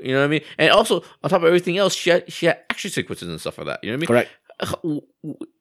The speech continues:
Speaker 1: name another one of those actresses the, in a supporting category that could do, like, kung fu and stuff like that. You know what
Speaker 2: Yep.
Speaker 1: I mean? It's like, come on.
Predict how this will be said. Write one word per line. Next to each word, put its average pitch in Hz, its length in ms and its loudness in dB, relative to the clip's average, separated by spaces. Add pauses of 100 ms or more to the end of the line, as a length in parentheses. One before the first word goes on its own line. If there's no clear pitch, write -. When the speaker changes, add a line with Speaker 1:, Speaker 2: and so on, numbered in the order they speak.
Speaker 1:
name 190 460 2
another 185 320 4
one 185 140 6
of 180 60 4
those 170 200 4
actresses - 400 0
the, 127 140 -2 (100)
in 139 80 -4
a 131 60 0
supporting 180 360 -2
category 107 320 2 (540)
that 135 140 4
could 131 140 -4
do, 139 120 2
like, 123 160 2
kung 139 220 -4
fu 196 180 -8
and 156 120 -4
stuff - 160 -10
like - 80 -14
that. - 180 -8
You 190 80 -6
know 214 60 -2
what 226 40 0
Speaker 2:
Yep. 214 60 0
Speaker 1:
I - 20 -4
mean? 139 100 -6
It's 170 60 -14
like, 180 100 -8
come 330 120 -4
on. - 120 -8